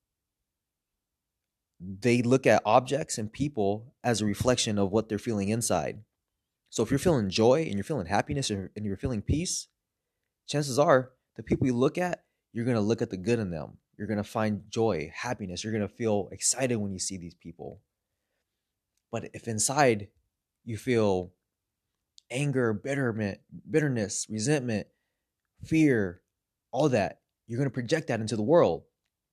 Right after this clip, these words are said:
That's all you're gonna see. And it totally makes sense why people focus on things outside of themselves, because they don't have anything to focus within themselves. They don't have a purpose that they're working towards themselves. And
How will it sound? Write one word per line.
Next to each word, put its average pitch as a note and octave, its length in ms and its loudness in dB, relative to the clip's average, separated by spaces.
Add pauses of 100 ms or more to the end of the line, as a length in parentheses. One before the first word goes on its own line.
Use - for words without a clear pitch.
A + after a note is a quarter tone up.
(240)
That's - 100 -14
all A#2 160 -4
you're B2 140 0
gonna A2 160 -2
see. A2+ 400 -2 (960)
And G#2 480 -4
it G#2+ 120 -10
totally C3+ 300 -4
makes A#2+ 220 -4
sense A2+ 180 -4
why G2 160 -4
people G#2+ 600 -4 (180)
focus - 320 -2
on G2+ 120 -6
things A2 200 -6
outside B2+ 320 -6
of C#3 60 -4
themselves, G#2 400 -6
because G2+ 340 -6
they A2+ 100 -4
don't A#2+ 180 -4
have A2 260 -2
anything G#2+ 580 -6 (140)
to - 80 -20
focus B2 340 -2
within A2+ 300 -6
themselves. - 720 -6 (840)
They A2 80 -2
don't G#2+ 140 -4
have A2+ 180 0
a G#2 60 -6
purpose A2+ 480 -2
that F#2+ 220 -6
they're B2 120 2
working A2 360 -2
towards G#2+ 240 -2
themselves. A2+ 640 4 (1500)
And A2 540 2